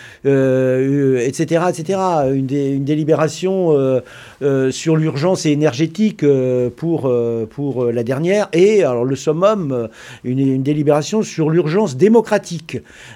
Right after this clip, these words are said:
Euh, donc voilà, évidemment, comme, euh, comme si, euh,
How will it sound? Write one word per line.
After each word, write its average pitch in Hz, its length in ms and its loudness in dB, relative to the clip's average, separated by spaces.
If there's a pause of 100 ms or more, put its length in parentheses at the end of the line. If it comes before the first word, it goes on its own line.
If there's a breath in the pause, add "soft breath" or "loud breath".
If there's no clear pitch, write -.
Euh, 123 680 0
donc 151 260 -4
voilà, 143 460 0
évidemment, 135 480 0
comme, 160 340 0
euh, 117 420 -2
comme 156 220 0
si, 185 480 -4
euh, 117 220 0